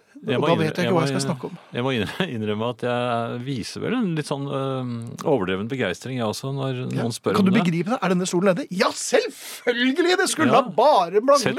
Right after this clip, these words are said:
Speaker 1: deg ned.
Speaker 2: Ja.
Speaker 1: Og de vil jo ikke sitte
Speaker 2: Nei,
Speaker 1: ned.
Speaker 2: det vil jo ikke det. Nei,
Speaker 1: Nei, de vil ha
Speaker 2: langt ifra.
Speaker 1: stolen.
Speaker 2: Ja.
Speaker 1: Jeg blir litt skuffet, jeg, da.
Speaker 2: Ja.
Speaker 1: Så jeg, jeg husker
Speaker 2: Så,
Speaker 1: at jeg
Speaker 2: men hvorfor blir man sånn overivrig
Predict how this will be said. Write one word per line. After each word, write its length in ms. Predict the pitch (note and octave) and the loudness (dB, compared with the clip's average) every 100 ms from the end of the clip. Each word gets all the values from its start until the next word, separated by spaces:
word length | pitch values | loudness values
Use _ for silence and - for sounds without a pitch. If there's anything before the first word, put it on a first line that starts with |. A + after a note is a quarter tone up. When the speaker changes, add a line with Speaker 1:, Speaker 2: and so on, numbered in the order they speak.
| G#4+ | 0
Speaker 1:
deg 140 | F#3+ | 0
ned. 220 | E3 D#3 E3+ - | 0 -4 -4 -8
Speaker 2:
Ja. 100 | A3 - - | -8 -4 -4
Speaker 1:
Og 80 | |
de 140 | B2+ C#3 | 0 0
vil 100 | D3 | 0
jo 80 | A2 | -2
ikke 100 | C3+ | -2
sitte 240 | F3+ - A#2 | -2 -2 -2
Speaker 2:
Nei, 160 | G#2 | 0
Speaker 1:
ned. 60 | E3 | 0
Speaker 2:
det 100 | G3+ | 2
vil 100 | D4+ | 2
jo 40 | F3 | 2
ikke 120 | F3 | 0
det. 100 | D#3+ | -4
Nei, 140 | C3 C3+ | -6 -2
Speaker 1:
Nei, 140 | B2+ | 0
de 80 | F#3 | 2
vil 100 | D#3 | 0
ha 40 | |
Speaker 2:
langt 80 | D#3+ | 0
ifra. 80 | D3 | 0
Speaker 1:
stolen. 300 | G#2 A#2+ A3+ | -2 -2 -2
Speaker 2:
Ja. 140 | E3+ C#4+ | -4 -4
Speaker 1:
Jeg 160 | D3 | -4
blir 140 | G3 E3+ | -4 -8
litt 100 | D3 | -8
skuffet, 360 | - C3+ G3 | -6 -6 -6
jeg, 120 | A3 A3+ | -8 -4
da. 80 | |
Speaker 2:
Ja. 100 | E3 - - | -6 -6 -6
Speaker 1:
Så 160 | D3+ | -6
jeg, 240 | C#3 - - _ _ - | -4 -8 -14 _ _ -8
jeg 80 | D3 | -8
husker 200 | C#3 - | -8 -10
Speaker 2:
Så, 140 | C3 C3+ C#3+ | -6 -4 -4
Speaker 1:
at 160 | - | -4
jeg 80 | - | 2
Speaker 2:
men 140 | G#3+ G3 | 2 4
hvorfor 240 | E3+ A3 | 0 0
blir 160 | E3 F3+ | 0 -2
man 100 | G3+ | -2
sånn 200 | G3+ - | -4 -4
overivrig 1120 | A3+ E3 C3+ - D3 - - D3 D#3+ D#3+ | -4 -4 -6 -10 -12 -10 -10 -6 -4 -2